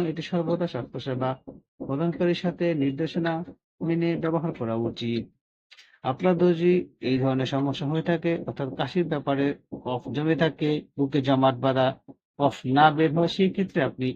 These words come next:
এই অ্যাসকোরিল অথবা বিটামিরেট গ্রুপের সিরাপটি খেতে পারেন।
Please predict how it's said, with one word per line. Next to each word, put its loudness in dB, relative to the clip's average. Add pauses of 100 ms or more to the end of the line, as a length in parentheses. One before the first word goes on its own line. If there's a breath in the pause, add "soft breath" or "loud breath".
(120)
এই 2 (440)
অ্যাসকোরিল 2 (100)
অথবা -2
বিটামিরেট 2
গ্রুপের 0
সিরাপটি -4
খেতে -4
পারেন। -4